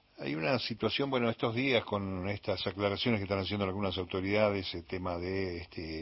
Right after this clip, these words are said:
intentos de robo, saqueos y demás, con una gran participación del tema en redes. ¿Cómo estás viendo la situación redes, campaña electoral en este escenario del año veintitrés?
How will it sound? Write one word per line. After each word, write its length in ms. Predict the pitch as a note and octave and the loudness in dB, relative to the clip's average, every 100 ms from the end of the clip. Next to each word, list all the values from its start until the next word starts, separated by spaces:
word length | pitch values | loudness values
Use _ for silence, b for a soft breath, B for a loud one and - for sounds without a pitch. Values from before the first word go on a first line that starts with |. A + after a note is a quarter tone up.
| E2+ | -6
intentos 520 | F#2 F#2 F#2+ F#2 E2+ | -6 -6 -4 -4 -6
de 80 | F#2 | -2
robo, 320 | G2 F#2 F2+ | -2 0 0
saqueos 480 | - F2+ G#2+ F#2+ G2+ | -2 -2 -4 -2 -2
y 40 | |
demás, 380 | F#2+ G#2+ A2 - B B B _ | 0 2 2 -2 B B B _
con 180 | - G#2 | 0 4
una 260 | A#2+ B2+ A2 | 6 6 4
gran 460 | G2+ A2+ A#2+ B2 | 4 4 4 0
participación 1120 | A#2 G#2+ F#2 F2+ F2+ G2 F2+ A2 G#2 A2 A#2+ G#2+ | 0 -2 -2 -6 -2 -2 2 2 2 0 -4 -6
del 180 | F#2+ | -6
tema 300 | F2+ A2+ G#2+ | 0 2 4
en 180 | F#2+ G2 | 2 2
redes. 600 | G2 A2+ G2 F#2+ F#2 - B B B B - | 2 2 2 2 0 -4 B B B B -8
¿Cómo 280 | - D#3 D3+ | 0 6 6
estás 320 | - D3 G2+ | 6 6 6
viendo 500 | G#2 F#2+ F2+ F#2 F#2+ - - | 4 4 4 2 0 -2 -2
la 180 | G#2 F#2+ | 0 2
situación 720 | G2 F#2 F#2 - A#2 A#2+ G#2 | 0 0 2 6 4 4 0
redes, 640 | G2+ B2 B2+ B2+ - - _ | 0 2 4 2 -2 -8 _
campaña 460 | G2+ G2 A2+ A2 | 0 4 4 4
electoral 520 | G2+ F2 G2+ G#2 A2+ A#2+ | 2 0 2 4 4 0
en 100 | G#2+ | -2
este 180 | A#2 - | -2 -2
escenario 540 | G2+ G2+ G#2 G#2+ A2 G#2+ B B B B | -4 0 2 6 4 4 B B B B
del 320 | F#2+ F#2+ F#2 | -2 4 6
año 240 | G2 G2+ F#2 | 6 4 2
veintitrés? 720 | F#2 F2+ F2+ F2 E2 - - | 0 -2 -4 -2 -2 -4 -6